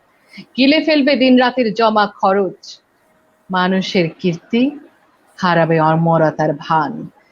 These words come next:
তার ইতিহাসে লেপে দেবে অনন্ত রাত্রির কালি। মানুষের যাবার দিনের চোখ বিশ্ব থেকে নিকিয়ে নেবে রং। মানুষের যাবার দিনের মন ছানিয়ে নেবে রস।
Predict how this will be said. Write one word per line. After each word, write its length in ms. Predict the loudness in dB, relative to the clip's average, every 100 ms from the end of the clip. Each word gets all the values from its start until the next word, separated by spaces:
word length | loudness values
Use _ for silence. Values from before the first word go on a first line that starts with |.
| -20 -20 -4
তার 200 | 0 2
ইতিহাসে 720 | 0 0 -2 0 0 0 0
লেপে 320 | 2 2 2
দেবে 480 | 2 2 2 0 0 -4 _ _ _ _ _ _ 0
অনন্ত 580 | 2 2 0 0 -2 -2
রাত্রির 680 | 0 0 -4 -10 -4 -2 -4 -4
কালি। 380 | -2 -2 -4 -8 _ _ _ -20 _ _ _ _ _ -6
মানুষের 540 | -2 0 -2 -2 -6
যাবার 400 | -2 -2 0 0 0
দিনের 300 | -2 -2 -4
চোখ 300 | -2 2 2 -2 -20 _ _ _ _ _ _ -4
বিশ্ব 280 | -2 -2 -4 -2
থেকে 260 | -2 -2
নিকিয়ে 380 | -2 -2 -2 -2
নেবে 220 | 0 -2
রং। 500 | 0 0 0 -4 -8 -12 _ _ _ _ _ -20 -8 -2
মানুষের 460 | 0 0 0 -2 0
যাবার 380 | -2 0 0 0
দিনের 300 | 0 0 0
মন 480 | 2 2 2 0 -2 _ _ _ _
ছানিয়ে 540 | -12 -4 0 0 0 0
নেবে 220 | 0 2
রস। 340 | 2 2 0